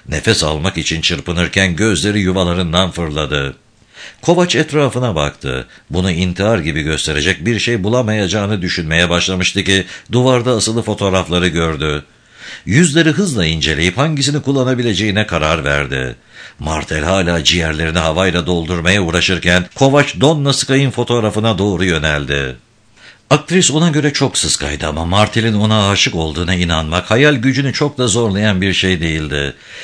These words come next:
Resmi duvardan söktü ve çerçevesinden çıkardı. Sonra camı masanın kenarında kırdı.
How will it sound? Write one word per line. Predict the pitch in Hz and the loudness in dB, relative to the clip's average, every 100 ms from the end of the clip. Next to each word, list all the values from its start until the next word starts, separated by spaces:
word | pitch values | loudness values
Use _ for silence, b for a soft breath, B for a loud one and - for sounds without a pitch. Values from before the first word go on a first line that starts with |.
| B 92 | B 2
Resmi | 156 151 170 151 | 2 4 2 4
duvardan | 151 143 127 156 | 4 2 2 0
söktü | - 143 - 143 | 0 -2 0 0
ve | 127 | 2
çerçevesinden | - 117 - 104 90 87 85 87 | 2 0 2 0 2 0 2 0
çıkardı. | - - 76 71 67 67 64 B B | 0 -2 -2 -2 -4 -6 -6 B B
Sonra | - 131 107 90 | 0 2 2 2
camı | - 78 87 | 0 0 0
masanın | 92 98 107 113 | 0 0 2 2
kenarında | 104 104 90 87 85 90 | 0 0 0 0 -2 -2
kırdı. | 82 76 69 67 65 | -2 -2 -4 -4 -6